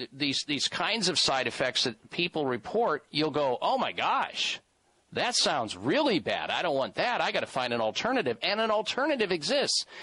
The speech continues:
This has been going on for years with you, and your doctor has been carefully caring for you the whole time. So this is not something new. It's been going on for decades with you. So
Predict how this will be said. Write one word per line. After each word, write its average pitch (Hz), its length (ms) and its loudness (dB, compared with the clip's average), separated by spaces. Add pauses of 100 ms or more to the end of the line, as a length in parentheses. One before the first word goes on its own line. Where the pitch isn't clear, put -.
(140)
This 226 160 2
has 202 100 2
been 180 160 0
going 147 220 0
on 151 100 0
for 208 140 -2
years 262 420 0
with 147 240 0
you, 107 140 2
and 120 80 0
your 120 80 0
doctor 151 320 0
has 139 80 0
been 147 160 -2
carefully 190 480 -2
caring 254 360 0
for 156 140 -2
you 147 80 2
the 151 80 2
whole 170 180 0
time. - 460 -2 (300)
So 175 260 0
this 226 220 2
is 254 120 2
not 214 200 0
something 139 320 0
new. 117 180 2
It's 185 120 -2
been 175 100 0
going 170 200 2
on 175 140 0
for 202 100 0
decades 208 520 -2
with 101 180 -2
you. 90 180 -2 (520)
So 160 280 0